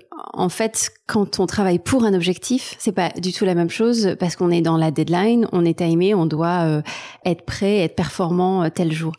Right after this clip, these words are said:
Quand on n'a pas, euh, ce cadre-là, temporel, euh,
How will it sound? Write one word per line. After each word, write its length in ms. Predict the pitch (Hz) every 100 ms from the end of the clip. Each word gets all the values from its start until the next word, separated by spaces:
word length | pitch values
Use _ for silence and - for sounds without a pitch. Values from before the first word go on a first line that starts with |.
| - - - -
Quand 200 | 214 208
on 60 |
n'a 160 | 185 175
pas, 340 | - 247 240 -
euh, 320 | 180 165 165
ce 160 | 170 -
cadre-là, 720 | 165 - 220 185 170 160 185 233
temporel, 560 | 165 160 175 180 233 254 - - - - - -
euh, 380 | 170 160 160